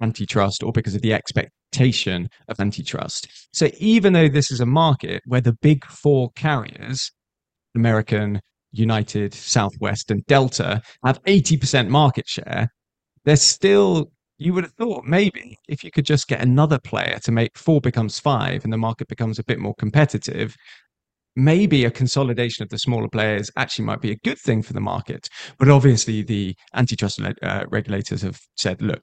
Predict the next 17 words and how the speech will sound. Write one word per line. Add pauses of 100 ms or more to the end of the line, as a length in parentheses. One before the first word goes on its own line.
(100)
this
is, (160)
this
is, (300)
this
is
not
going
to
happen." (260)
And
the
expectation (100)
is (440)
that (840)
Spirit,
if,